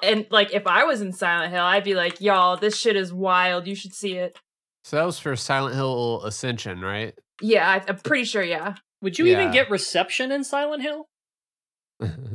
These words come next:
Speaker 1: I mean, you could always do, uh, what's that thing that you can do on Apple? A-, AirDrop?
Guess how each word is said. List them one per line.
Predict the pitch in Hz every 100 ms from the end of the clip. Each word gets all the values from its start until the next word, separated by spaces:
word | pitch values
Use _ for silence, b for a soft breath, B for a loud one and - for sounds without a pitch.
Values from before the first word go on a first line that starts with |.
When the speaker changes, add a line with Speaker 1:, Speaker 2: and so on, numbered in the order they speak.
| - _ _ _ _
Speaker 1:
I | 214
mean, | 240 233 240
you | 247
could | 262
always | 240 254 240
do, | 214 247
uh, | 226 214 202 202
what's | 208 233
that | 269 262
thing | 277
that | 269 269
you | 285
can | 277
do | 254
on | 269 262
Apple? | 262 269 269 269 277 220 -
A-, | 180 -
AirDrop? | 185 220 254 262 285